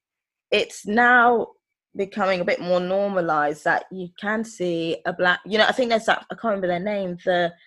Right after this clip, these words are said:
um, Black family who are all classical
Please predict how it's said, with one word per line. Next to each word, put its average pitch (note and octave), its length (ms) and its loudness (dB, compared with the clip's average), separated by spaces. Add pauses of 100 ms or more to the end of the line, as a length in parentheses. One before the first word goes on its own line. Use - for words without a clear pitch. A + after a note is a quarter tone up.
(320)
um, E3+ 600 6 (640)
Black G#3+ 280 0
family F3 760 -4
who F#3+ 180 0
are F3 80 4
all F#3+ 220 2
classical E3+ 800 -6